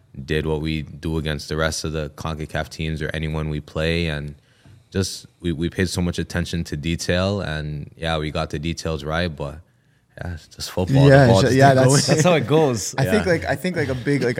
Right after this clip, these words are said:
Speaker 2: I'm, I'm curious
Speaker 3: Mm.
Speaker 2: from your guys' end, like, obviously Alfonso misses the penalty,
Speaker 1: Mm-hmm.
Speaker 2: which is just, like, rough altogether.
Speaker 3: Devastating, dude.
Speaker 2: Bro,
Speaker 3: Devastating.
Speaker 2: I think, like, I was getting my hair cut in a barbershop, and it was on in the corner,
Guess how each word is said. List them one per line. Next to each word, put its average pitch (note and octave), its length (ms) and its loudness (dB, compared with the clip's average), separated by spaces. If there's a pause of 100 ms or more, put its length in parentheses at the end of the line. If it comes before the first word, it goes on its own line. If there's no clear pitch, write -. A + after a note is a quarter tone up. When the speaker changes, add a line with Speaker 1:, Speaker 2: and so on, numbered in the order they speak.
(160)
Speaker 2:
I'm, C3 180 0
I'm D3+ 180 4
curious B2 640 2
Speaker 3:
Mm. E2+ 40 -10 (120)
Speaker 2:
from - 280 -6
your C3 220 0
guys' A#2+ 380 0
end, A#2 320 -2
like, A2 220 -4 (680)
obviously B2 420 2
Alfonso C3+ 400 4
misses B2+ 340 2
the A2+ 80 0
penalty, A#2+ 640 2 (100)
Speaker 1:
Mm-hmm. D2+ 200 -12
Speaker 2:
which G#2+ 140 2
is A2+ 100 2
just, G#2+ 200 -2
like, G2+ 140 -2
rough G2 720 -4 (120)
altogether. A2+ 340 4
Speaker 3:
Devastating, G2+ 400 0
dude. F2 280 -8
Speaker 2:
Bro, - 100 -12
Speaker 3:
Devastating. G#2 400 0
Speaker 2:
I G#2+ 100 2
think, B2 240 2
like, A2 240 0 (580)
I A2+ 80 4
was B2+ 120 4
getting C#3 160 6
my B2 80 6
hair B2 220 4
cut B2+ 220 0
in A#2 100 2
a A2 40 0
barbershop, A2+ 840 -2 (140)
and A#2+ 140 0
it - 20 -2
was A#2+ 140 -2
on B2 260 0
in A#2+ 80 -2
the A#2 100 -4
corner, A2 540 -6